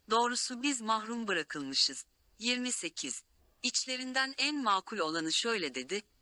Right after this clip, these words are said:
"Ben size, 'Rabbinizi tesbih etsenize.' dememiş miydim?"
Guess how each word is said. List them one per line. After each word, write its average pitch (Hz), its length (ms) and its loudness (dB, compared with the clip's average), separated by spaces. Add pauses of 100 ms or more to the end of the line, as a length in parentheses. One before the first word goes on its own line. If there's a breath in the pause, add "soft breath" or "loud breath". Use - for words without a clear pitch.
"Ben 240 180 2
size, 160 460 -8 (200)
'Rabbinizi 240 520 0
tesbih 220 480 -4
etsenize.' 180 640 -2 (180)
dememiş 180 460 2
miydim?" 131 440 -6